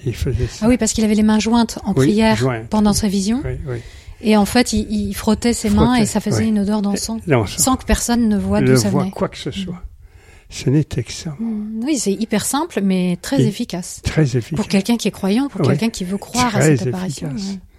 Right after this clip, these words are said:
Speaker 1: Alors là, ma vie a basculé. Enfin, basculé. Mais disons que je n'y croyais plus à rien,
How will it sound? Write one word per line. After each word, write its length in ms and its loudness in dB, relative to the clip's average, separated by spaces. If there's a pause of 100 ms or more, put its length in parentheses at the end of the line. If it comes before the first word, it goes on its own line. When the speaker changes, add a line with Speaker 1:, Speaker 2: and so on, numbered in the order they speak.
(760)
Speaker 1:
Alors 340 6
là, 260 4 (300)
ma 160 6
vie 340 2 (460)
a 80 8
basculé. 600 2 (480)
Enfin, 140 0
basculé. 560 -2 (720)
Mais 100 6
disons 320 4
que 60 4
je 60 6
n'y 140 4
croyais 340 0
plus 200 -2
à 140 0
rien, 160 2